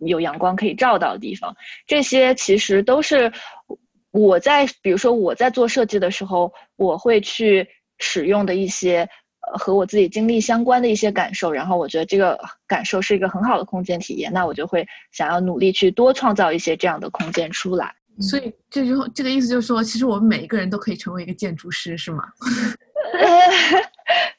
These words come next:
Speaker 1: well，可能你还需要读个五年的这个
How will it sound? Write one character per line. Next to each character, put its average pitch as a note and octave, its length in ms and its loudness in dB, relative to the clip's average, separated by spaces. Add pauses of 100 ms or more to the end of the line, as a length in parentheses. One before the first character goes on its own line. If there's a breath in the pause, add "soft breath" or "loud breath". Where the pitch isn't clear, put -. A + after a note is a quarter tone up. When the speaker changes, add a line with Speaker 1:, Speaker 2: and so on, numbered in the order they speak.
Speaker 1:
well， D#4+ 420 4
可 B3 120 0
能 C4 160 2
你 C#4 80 2
还 A3+ 180 2
需 B3+ 140 -2
要 C4+ 260 4
读 G3 220 2
个 A3+ 200 2
五 G#3 140 0
年 E3+ 220 -4
的 F3+ 320 0
这 G3 160 -6
个 E3+ 320 0